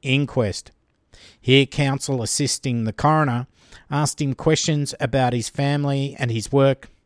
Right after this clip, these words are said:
hobbies and health, and then asked him about his criminal history, in particular his two sex offences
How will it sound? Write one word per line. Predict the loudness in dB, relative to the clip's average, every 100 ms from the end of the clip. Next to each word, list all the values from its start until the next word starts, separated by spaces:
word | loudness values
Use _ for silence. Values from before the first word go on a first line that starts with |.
| _ _ -20 -20 -10
hobbies | 4 4 4 0 -2 -8
and | -2 -2 -2
health, | 0 0 -2 -6 -20 _ _ _ -20 -8
and | 0
then | 0 0 -2
asked | -2 -2 -2
him | -4 -4 -6
about | -2 -2 -2
his | -6
criminal | -4 -2 0 0 -2 -2
history, | -4 -4 -4 -6 -6 _ _ -20 -10
in | -6
particular | -4 -2 -2 0 0 -2 -6 -12
his | _ -4 -4
two | -2 2 2
sex | 2 0 0 -2 -8
offences | -4 -2 -2 -2 -2 -4